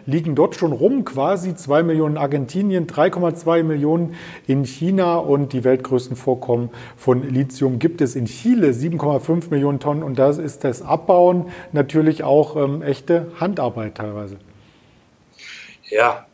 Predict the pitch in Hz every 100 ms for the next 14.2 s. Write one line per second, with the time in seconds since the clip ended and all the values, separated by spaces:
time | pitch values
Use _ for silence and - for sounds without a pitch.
0 | - 120 117 143 - 143 147 131 139 147
1 | 147 131 123 151 139 123 127 127 117 120
2 | 110 117 113 120 135 131 - 131 131 120
3 | - 139 131 120 127 135 127 139 - 131
4 | 120 139 147 139 131 - 151 - 131 131
5 | 147 139 127 131 151 131 127 135 - 139
6 | 151 143 139 147 143 135 139 139 151 -
7 | - - 123 127 120 131 151 147 135 143
8 | 135 123 127 131 123 117 123 - - -
9 | 110 123 143 135 123 - - - 131 147
10 | 139 196 147 - - - - - 135 -
11 | 143 139 139 - 143 135 - 131 143 156
12 | - _ _ _ _ _ _ - - 113
13 | 110 107 - - 110 - 104 110 101 95
14 | 95 92